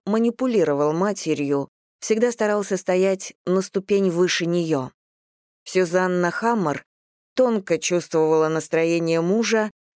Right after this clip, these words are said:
и всегда старалась выдерживать баланс, заранее сделать так, чтобы он не огорчился и, не дай Боже, не вышел из себя. Знала,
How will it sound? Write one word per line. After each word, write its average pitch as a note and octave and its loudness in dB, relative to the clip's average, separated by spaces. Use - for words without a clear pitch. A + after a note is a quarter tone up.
и G#3+ 2
всегда B3 0
старалась A#3+ -2
выдерживать F3+ 0
баланс, E3 -2
заранее F3+ 0
сделать E3 0
так, A#3+ -4
чтобы D#3 0
он E3+ 0
не E3 0
огорчился G#3 0
и, G3+ 2
не G3+ 2
дай G#3 2
Боже, A#3+ 2
не G#3 2
вышел E3+ 0
из D#3+ -2
себя. D#3 -2
Знала, A3+ 2